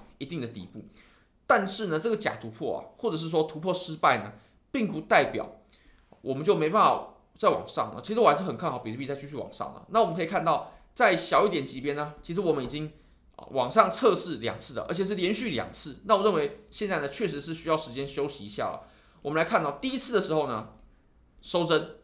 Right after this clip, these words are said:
然后突破失败。第二次的时候呢，往上打出了新高点了，已经新高了，但是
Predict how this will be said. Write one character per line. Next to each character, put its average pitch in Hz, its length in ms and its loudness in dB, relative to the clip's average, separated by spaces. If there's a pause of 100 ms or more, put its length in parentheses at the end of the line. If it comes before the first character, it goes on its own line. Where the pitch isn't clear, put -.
然 113 120 -6
后 113 200 0
突 120 120 -10
破 131 100 -2
失 101 140 -10
败。 - 280 -6 (460)
第 302 120 2
二 254 60 8
次 - 160 0
的 208 80 4
时 190 160 -2
候 143 140 4
呢， 117 200 -6 (800)
往 151 160 4
上 220 300 8
打 139 140 6
出 214 140 -2
了 190 60 6
新 165 200 -4
高 160 140 6
点 139 180 -4
了， 107 80 -10
已 127 60 -8
经 214 160 -2
新 233 200 0
高 185 180 10
了， - 200 4
但 175 160 2
是 - 300 -6